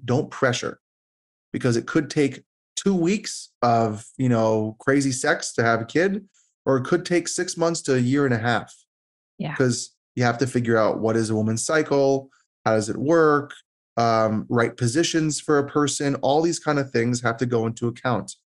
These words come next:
Speaker 1: So don't make it so pressurized, like, "Oh, I wanna have a kid right now. Let's do it." Ah, like, you know, and go nuts on the experience and the process. Appreciate the process.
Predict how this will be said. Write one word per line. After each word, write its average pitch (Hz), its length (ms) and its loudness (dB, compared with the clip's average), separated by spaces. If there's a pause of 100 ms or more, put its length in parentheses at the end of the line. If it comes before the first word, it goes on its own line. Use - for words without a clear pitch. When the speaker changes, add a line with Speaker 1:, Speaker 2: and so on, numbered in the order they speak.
(220)
Speaker 1:
So - 140 -2
don't 131 320 2
make 156 280 0
it 127 140 -8
so 131 300 -2
pressurized, 127 540 0
like, 113 120 -2
"Oh, 139 60 2
I - 20 4
wanna 139 200 2
have 131 120 2
a 120 60 0
kid 180 360 0 (180)
right 165 180 2
now. 131 320 -2
Let's - 160 0
do 196 200 2
it." 113 160 0 (220)
Ah, 170 460 4
like, 139 200 2
you 127 80 0
know, 127 120 4
and 127 100 2
go 131 140 4
nuts 131 360 2 (100)
on 123 360 2 (300)
the 123 100 4
experience 131 540 0
and - 80 -6
the 101 120 -4
process. 120 520 -2
Appreciate 139 540 -4
the - 60 -2
process. 110 560 -2